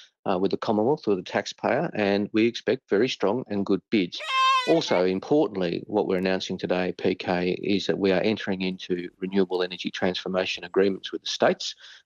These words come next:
Negotiations to come, but of course we've already consulted with the states about this because there's a lot of goodwill,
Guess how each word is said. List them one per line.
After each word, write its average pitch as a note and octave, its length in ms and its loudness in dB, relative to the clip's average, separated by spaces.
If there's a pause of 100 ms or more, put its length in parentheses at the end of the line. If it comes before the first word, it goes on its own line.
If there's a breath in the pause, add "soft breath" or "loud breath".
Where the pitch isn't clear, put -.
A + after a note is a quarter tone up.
(100)
Negotiations F2+ 720 0
to F2 80 -6
come, A2 280 0
but F2+ 100 -2
of - 80 -8
course F#2 300 -4
we've F2+ 100 -2
already F#2 160 4
consulted F#2 460 0
with F2+ 100 -4
the - 80 -12
states - 300 -2
about F#2 200 0
this F#2+ 220 0
because G2 480 0 (400 loud breath)
there's C3+ 100 4
a C3 60 6
lot E3+ 100 6
of F3 80 -2
goodwill, C3+ 520 2